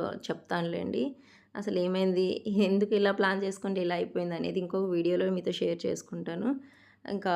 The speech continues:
ఈ సామానంతా ముందే మా వారు సర్ది పెట్టేశారు, ఎందుకంటే నేను వన్ మంత్ ముందే పంపించేశాను కదా. ఆ హౌస్ ఎప్పుడైతే చూసారో అప్పుడే, ఆ, వీటన్నిటిని కూడా ఇక్కడ,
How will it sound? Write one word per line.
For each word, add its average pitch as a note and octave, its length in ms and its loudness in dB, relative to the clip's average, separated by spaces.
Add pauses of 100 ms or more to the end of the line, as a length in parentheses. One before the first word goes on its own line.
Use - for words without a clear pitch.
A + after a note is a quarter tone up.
(420)
ఈ G#3 60 0
సామానంతా G3+ 600 4
ముందే G#3 320 4
మా G3+ 140 4
వారు F#3 220 2
సర్ది G3 260 -2
పెట్టేశారు, F#3+ 480 -2
ఎందుకంటే G3+ 360 0
నేను F#3 260 0 (260)
వన్ F#3 140 2
మంత్ A3 280 2
ముందే F#3+ 220 2
పంపించేశాను F3+ 720 0
కదా. E3+ 260 -4 (540)
ఆ F#3 100 -10
హౌస్ F#3+ 340 0
ఎప్పుడైతే F#3+ 380 2
చూసారో G3+ 560 -2 (160)
అప్పుడే, G#3+ 400 -2 (580)
ఆ, G#3 140 -4
వీటన్నిటిని F#3 600 0
కూడా G#3 160 4
ఇక్కడ, G3+ 200 2